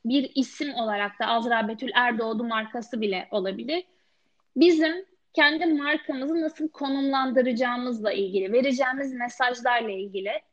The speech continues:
netleşmeye yardımcı olan bir çalışma. Bu netleşmek kavramı çok önemli çünkü herkesin fikirlerinin, e, ilk hayal ettikleri, doğdukları noktada akıllarına başka başka bir sürü küçük,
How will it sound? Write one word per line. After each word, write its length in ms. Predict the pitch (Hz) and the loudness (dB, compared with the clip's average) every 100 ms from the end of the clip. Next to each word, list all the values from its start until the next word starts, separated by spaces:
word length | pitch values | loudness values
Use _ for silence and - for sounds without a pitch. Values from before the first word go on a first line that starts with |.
| - | -6
netleşmeye 840 | 247 262 - 277 277 - 269 269 | -2 -2 -2 0 0 0 -4 0
yardımcı 560 | 269 240 226 247 240 220 | 4 4 2 -2 -2 0
olan 320 | 233 285 277 | 0 -2 -4
bir 60 | - | -4
çalışma. 640 | 233 214 214 214 196 196 _ _ _ - | -4 -6 -8 -10 -10 -10 _ _ _ -4
Bu 320 | 254 339 339 | 2 4 4
netleşmek 720 | 339 339 330 330 - 349 - | 0 2 2 2 0 -6 -2
kavramı 460 | 311 285 311 320 320 | 0 2 2 0 0
çok 240 | 349 330 | -2 -2
önemli 420 | 277 240 254 339 | -4 -2 -4 -6
çünkü 460 | - 320 320 330 339 - _ _ | -4 -6 -2 -4 -4 -10 _ _
herkesin 720 | - 294 359 - 339 285 311 - | 2 4 4 2 -2 0 -6 -4
fikirlerinin, 1080 | 285 - 277 262 262 262 269 269 262 269 _ _ _ - | -4 -2 -2 2 2 2 0 -2 -4 -8 _ _ _ -4
e, 200 | 233 226 | 0 0
ilk 320 | - 320 311 | 4 4 4
hayal 420 | 285 254 269 277 | 0 4 4 4
ettikleri, 680 | 247 233 - 220 226 214 214 | -2 -6 -12 -12 -8 -6 -2
doğdukları 600 | 233 233 262 - 285 285 | -2 0 -2 -2 -2 0
noktada 400 | 285 277 240 302 | -4 -6 0 0
akıllarına 600 | 262 - 269 277 294 302 | 0 -6 -6 -4 -4 -2
başka 340 | 269 302 - 320 | -2 -4 -2 -2
başka 360 | 302 - 302 | -2 -4 0
bir 120 | 302 330 | 0 0
sürü 340 | - 277 302 | -4 -4 -4
küçük, 300 | 285 - 320 | -4 -6 -8